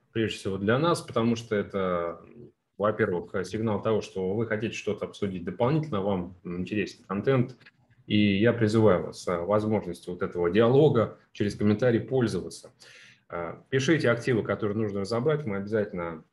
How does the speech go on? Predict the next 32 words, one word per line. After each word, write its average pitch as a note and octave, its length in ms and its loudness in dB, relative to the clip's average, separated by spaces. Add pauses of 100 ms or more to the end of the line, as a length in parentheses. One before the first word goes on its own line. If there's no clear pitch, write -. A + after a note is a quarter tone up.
(280)
м, F2 280 -6
прислушаемся B2+ 600 0
к, - 160 -6
м, G2+ 300 0
к F#2+ 300 -10
вашим G2+ 400 -4
просьбам, F#2 480 -4
пожеланиям F2+ 600 -2
и C3 380 -6
сделаем. F#2 540 0 (220)
И G#2 80 -2
не G2+ 100 0
забывайте, A2+ 420 -2
конечно G2 320 -2
же, E2+ 140 -8
ставить, F2+ 500 -2
м, E2+ 400 -8 (140)
лайки. - 320 -6 (640)
Александр, B2 520 4
тебе, C#3+ 600 2
э, F#2+ 280 -4 (400)
собственно, G#2+ 340 -2
как B2+ 220 2
и A#2+ 40 6
всегда, G2+ 360 0
большое G#2 480 -2
спасибо G#2 480 -4
за F2+ 120 -6
такой F#2 280 -2
обширный F2+ 400 -2
анализ, F#2 440 -4
э, F2+ 140 -2